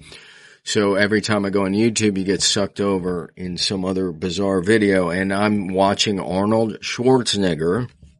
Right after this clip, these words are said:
talking about <laughs> what he called a vacuum exercise. And some of you, I'm sure, know what this is, and some of you have no clue. It's not grabbing your vacuum and cleaning your living room.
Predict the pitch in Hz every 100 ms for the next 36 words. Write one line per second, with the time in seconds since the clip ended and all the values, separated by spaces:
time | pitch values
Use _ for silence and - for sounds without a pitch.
0 | _ _ _ _ _ _ _ - - 101
1 | 92 110 107 92 90 76 80 90 _ -
2 | - - - - - _ _ _ _ _
3 | _ _ _ - - - - 90 - 90
4 | 107 - 101 98 85 90 87 82 92 90
5 | 101 - 101 101 98 98 - 110 - 80
6 | - - - - - - - - - -
7 | - 85 85 95 90 90 92 90 87 -
8 | 87 90 87 87 85 82 - 82 82 101
9 | 110 87 76 90 82 85 90 87 85 85
10 | 82 80 73 85 80 82 - 110 98 80
11 | 78 95 90 82 92 90 92 90 85 87
12 | 82 - 85 87 85 98 107 98 95 98
13 | 120 120 104 95